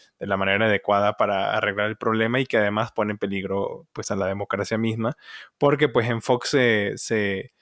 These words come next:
se aprueba la Ley de Seguridad Nacional, que es la primera que le da un marco jurídico,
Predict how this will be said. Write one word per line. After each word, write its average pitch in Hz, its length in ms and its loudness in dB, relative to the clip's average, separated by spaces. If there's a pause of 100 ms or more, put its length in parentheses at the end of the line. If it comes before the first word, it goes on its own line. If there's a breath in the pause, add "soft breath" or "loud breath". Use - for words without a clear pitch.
(200)
se - 160 -4
aprueba 131 340 4
la 135 80 4
Ley 120 180 2
de 131 120 2
Seguridad 107 380 0
Nacional, 113 520 -2 (240)
que 110 140 -4
es - 240 -8
la 104 160 -2
primera 104 320 -2
que - 80 -6
le 101 80 0
da 101 180 2
un 107 480 -2
marco 107 380 -2
jurídico, 98 880 2